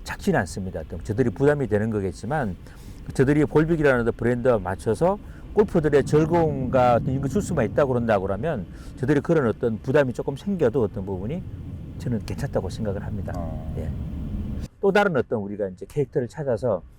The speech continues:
Speaker 2: 음.
Speaker 1: 더 좋은 브랜드를 만들고 재밌는 브랜드를 만들려고 합니다.
Speaker 2: 그러니까 스파이더맨을
Speaker 1: 예.
Speaker 2: 가지고 다양한 그 상품들을 만들거든요,
Speaker 1: 그래서 우리가 백,
Speaker 2: 공동으로.
Speaker 1: 백도 이렇게 우리가
Speaker 2: 아,
Speaker 1: 만들고 있고요. 그다음에
Speaker 2: 백도 있고요.
Speaker 1: 요거는 이제 아이언 카바.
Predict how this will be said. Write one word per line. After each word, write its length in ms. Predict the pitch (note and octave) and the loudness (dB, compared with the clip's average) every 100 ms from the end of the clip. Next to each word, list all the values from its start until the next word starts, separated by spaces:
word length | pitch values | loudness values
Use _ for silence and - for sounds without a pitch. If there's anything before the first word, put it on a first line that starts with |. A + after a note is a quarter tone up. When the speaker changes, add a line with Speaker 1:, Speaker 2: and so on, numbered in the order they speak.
| - G#2+ | -18 -12
Speaker 2:
음. 120 | G2 | 0
Speaker 1:
더 220 | A2+ D3+ | 4 6
좋은 260 | C3+ B2+ A#2+ | 4 0 0
브랜드를 420 | A2 G#2+ A2+ G2+ | -4 -2 -2 -6
만들고 540 | F2+ F2+ G#2+ G2 F2 - - - | -8 -6 -6 -4 -8 -10 -16 -14
재밌는 400 | - A#2+ B2+ A2+ | -4 0 0 0
브랜드를 360 | A#2 A2 A2 | 0 0 -2
만들려고 580 | E2+ E2+ G#2 G2+ F2 - | -4 -8 -8 -6 -8 -8
합니다. 260 | E2+ - - | -12 -14 -4
Speaker 2:
그러니까 200 | D3 D#3 | -2 -2
스파이더맨을 1120 | - - G#3+ G3+ F3 E3+ D#3+ D#3 D3+ D3+ D#3 | -4 0 2 2 0 0 -2 -4 -6 -4 0
Speaker 1:
예. 60 | B2 | 2
Speaker 2:
가지고 360 | B2 C#3+ D3+ - | 2 -2 -6 -6
다양한 680 | - A3+ A3+ B3+ G#3+ E3 C3 | -4 2 6 6 4 0 0
그 180 | C3 | 0
상품들을 760 | A#2 E3 - D#3+ C3 A#2+ A2 A2 | -2 -6 -6 -4 -2 -2 -2 -2
만들거든요, 320 | F#2 F#2 G#2 | -2 0 2
Speaker 1:
그래서 180 | - D3+ | 6 6
우리가 220 | D#3 D3+ | 8 6
백, 240 | A#3 A#3+ | 8 6
Speaker 2:
공동으로. 360 | - A2+ G#2+ B3+ | 6 2 6 4
Speaker 1:
백도 160 | - E3+ | 6 4
이렇게 260 | C#3+ D#3 | 6 6
우리가 240 | B2 A2+ A2+ | 4 6 4
Speaker 2:
아, 20 | |
Speaker 1:
만들고 460 | G2 G#2 A2 G2 | 4 2 2 2
있고요. 380 | F#2+ - G2 B2 | -2 -2 0 0
그다음에 280 | C3+ A2+ A#2+ | 0 0 0
Speaker 2:
백도 160 | C3+ C#3 | 0 -2
있고요. 280 | G2+ F2+ F2 | -6 -12 0
Speaker 1:
요거는 240 | C3+ F#3 | 2 4
이제 80 | D#3 | 4
아이언 260 | - C#3+ E3 | 4 4 4
카바. 300 | - G#3+ C3+ | 2 -2 -2